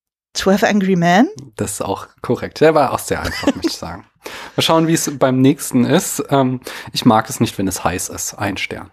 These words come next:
Speaker 1: Some Like It Hot?
Speaker 2: <laughs> Es ist, ich ma-, ich muss da irgendwie, aber jetzt ist es ja eh vorbei. Jetzt brauche ich mir auch keine Gedanken machen, das Konzept zu
Speaker 1: <laughs>
Speaker 2: bearbeiten, weil das ist natürlich auch richtig. Du bist sehr gut.
Speaker 1: Sehr schön.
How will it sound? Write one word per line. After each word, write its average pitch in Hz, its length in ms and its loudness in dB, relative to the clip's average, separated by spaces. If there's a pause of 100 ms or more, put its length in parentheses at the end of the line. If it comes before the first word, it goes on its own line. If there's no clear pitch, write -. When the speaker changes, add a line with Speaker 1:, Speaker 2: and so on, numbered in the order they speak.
Speaker 1:
Some 226 420 2
Like 208 160 4
It 202 160 -2
Hot? 208 220 2 (640)
Speaker 2:
<laughs> 196 680 2
Es 156 220 4
ist, 120 120 -2
ich 123 160 -2
ma-, 143 140 4 (260)
ich 117 100 2
muss 156 220 6
da 131 160 6
irgendwie, 127 500 4
aber 165 260 6
jetzt 185 200 6
ist 156 80 6
es - 80 2
ja 120 60 8
eh 117 160 6
vorbei. 104 360 2
Jetzt 101 140 0
brauche 151 160 4
ich 123 60 4
mir 123 80 8
auch 113 100 4
keine 117 200 4
Gedanken 113 360 2
machen, 113 200 2
das - 200 4
Konzept - 380 4
zu - 160 8
Speaker 1:
<laughs> - 40 2
Speaker 2:
bearbeiten, 127 720 6
weil 226 220 8
das 254 180 6
ist 262 120 2
natürlich 233 340 4
auch 139 180 4
richtig. - 380 -2
Du 151 220 0
bist 160 220 -6
sehr 117 140 0
gut. 87 180 -10 (180)
Speaker 1:
Sehr 302 280 4
schön. 196 320 4